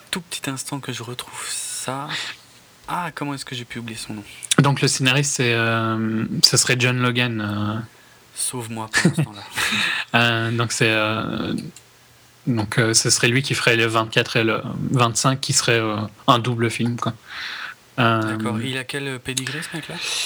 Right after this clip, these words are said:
Speaker 2: il, ben... Il a fait Aviator, Sween-, on dirait qu'en fait... Il a fait, euh, Aviator, Sweeney Todd, Rango,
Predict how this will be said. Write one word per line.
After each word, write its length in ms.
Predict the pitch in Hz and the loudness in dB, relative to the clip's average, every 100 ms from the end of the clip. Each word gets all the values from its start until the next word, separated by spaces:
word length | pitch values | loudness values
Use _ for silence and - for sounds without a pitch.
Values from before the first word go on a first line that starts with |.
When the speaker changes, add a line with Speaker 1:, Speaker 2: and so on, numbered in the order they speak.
| - - - | -6 -8 -4
Speaker 2:
il, 140 | - | 2
ben... 440 | 135 127 120 120 - - - - - - - - - - - - _ - - | 4 4 2 -2 -8 -16 -20 -20 -20 -20 -20 -20 -20 -20 -20 -20 _ -20 0
Il 140 | 147 123 | 2 2
a 100 | 117 | 0
fait 400 | - 123 120 123 | 2 2 2 2
Aviator, 760 | 131 120 123 120 - 135 143 | 2 2 2 0 2 2 2
Sween-, 240 | 139 - 143 | 2 2 2
on 100 | 170 | 4
dirait 240 | 160 196 | 4 2
qu'en 140 | 226 139 | 2 0
fait... 180 | - 143 - - - - - - - _ _ _ _ _ - | 0 -4 -8 -20 -20 -20 -20 -20 -20 _ _ _ _ _ -4
Il 220 | - 135 | 2 4
a 80 | 110 | 4
fait, 200 | - 113 | 2 0
euh, 600 | 110 107 107 107 104 110 - | 2 0 0 0 0 -2 0
Aviator, 720 | - 127 131 123 139 135 139 | 2 4 4 4 4 4 2
Sweeney 420 | - - 147 131 | 0 2 2 2
Todd, 480 | 120 143 131 127 - - | 2 2 2 2 -2 2
Rango, 580 | 170 123 123 123 127 | 2 4 2 2 2